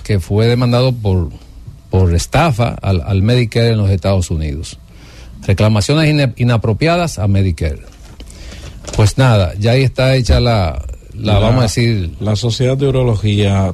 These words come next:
Speaker 2: eh, ¿qué ha dicho sobre eso? ¿Tiene, pe-, eh, en con-, conocimiento de este caso, doctor?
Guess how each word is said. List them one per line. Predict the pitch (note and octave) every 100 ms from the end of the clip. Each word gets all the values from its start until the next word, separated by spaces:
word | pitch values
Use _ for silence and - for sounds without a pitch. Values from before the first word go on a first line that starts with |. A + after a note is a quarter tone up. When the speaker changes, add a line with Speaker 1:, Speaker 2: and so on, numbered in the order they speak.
| -
Speaker 2:
eh, | - G2 F#2 F#2 F2
¿qué | - A#2+
ha |
dicho | A2+ A#2 A#2 G2+
sobre | A2+ G2 G2 A2+
eso? | B2 - G#2
¿Tiene, | A2 G#2+ A#2 A2+ G#2+ G2 F#2+ F#2 F2 -
pe-, | G2 F#2+ E2+
eh, | F#2+ F2+ C#2+ C#2 - - -
en | D#2 F#2+
con-, | G2+ G2 F2+ F2+
conocimiento | - G2+ - F#2+ A#2 C3 A2+
de |
este | G#2 G2+
caso, | E2+ A2+ C3+ C#3
doctor? | A#2 G2+ D#3